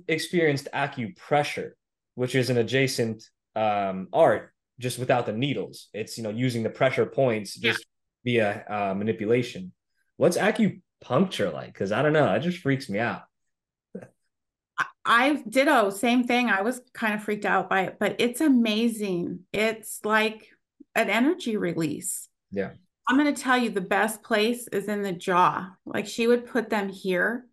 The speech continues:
Speaker 1: Yep.
Speaker 2: It was better than a massage. It was <laughs> like my whole body just relaxed.
Speaker 1: Yeah.
Speaker 2: Um, it's definitely worth trying, uh,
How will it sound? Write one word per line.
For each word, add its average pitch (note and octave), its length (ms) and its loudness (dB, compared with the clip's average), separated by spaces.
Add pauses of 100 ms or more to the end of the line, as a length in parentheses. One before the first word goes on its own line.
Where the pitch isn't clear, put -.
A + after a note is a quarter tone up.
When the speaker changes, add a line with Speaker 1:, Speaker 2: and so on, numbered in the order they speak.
(120)
Speaker 1:
Yep. G#3 220 -2
Speaker 2:
It A3+ 80 2
was C#4 220 2
better A3 220 2
than A3 160 0
a F#3+ 40 2
massage. F#3+ 640 2
It G3 120 0
was G#3 180 0
<laughs> G#3 180 -8
like A3 220 0
my G3 140 -2 (140)
whole A3+ 200 0
body F#3+ 340 2
just F3+ 300 -8
relaxed. F#3 880 -2 (500)
Speaker 1:
Yeah. A#2 300 4
Speaker 2:
Um, - 100 4 (1040)
it's A#3+ 240 -2
definitely B3 680 4
worth G#3+ 300 0
trying, G3+ 760 2 (500)
uh, - 100 -2